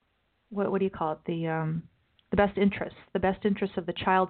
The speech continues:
standard, which is the normal standard in child custody cases, the best interests of the child standard that they use when determining whether a child gets to stay with foster families and everything else, that is not used anymore.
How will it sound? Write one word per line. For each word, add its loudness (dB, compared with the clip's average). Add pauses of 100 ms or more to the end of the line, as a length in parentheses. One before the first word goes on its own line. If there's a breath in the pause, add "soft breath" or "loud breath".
standard, -6
which -4
is 0
the 2
normal 6
standard 2
in 0
child 2
custody 0
cases, 2 (480 loud breath)
the 2
best 2
interests 0
of -4
the -6
child 0 (120)
standard 2 (300 soft breath)
that -2
they -2
use 0
when 0
determining 4
whether -2
a -10
child -2
gets -10
to -10
stay -2
with -2
foster 0
families -2
and -2
everything -2
else, 4 (500 loud breath)
that 4
is 4
not 2
used -2
anymore. -2